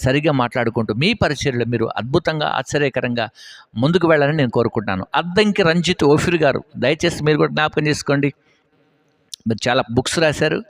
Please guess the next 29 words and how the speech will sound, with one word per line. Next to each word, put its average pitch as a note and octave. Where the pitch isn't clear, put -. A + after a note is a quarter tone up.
అద్భుతమైన C#3+
పరిచర్య, C3+
దేశ C3
విదేశాల్లో C3
పరిచర్యలు C3+
చేస్తున్నటువంటి A#2+
సేవకులు B2
మీరు. G2
కాబట్టి D#3
మీరు F#3
కూడా C#3+
ఇటువంటి D#3+
వాటిని C3+
take C#3+
it C3+
ఈజీగా C3
తీసుకొని, B2
ఒకసారి A#2
క్లిక్ C3+
చేసేసి, A#2
వాటిని B2
కూడా A#2
పక్కన B2+
పెట్టి, G#2+
మళ్ళా G#3
రీమోల్డ్ G#3+
చేయకుండా, D3
but A#2
మీరు D3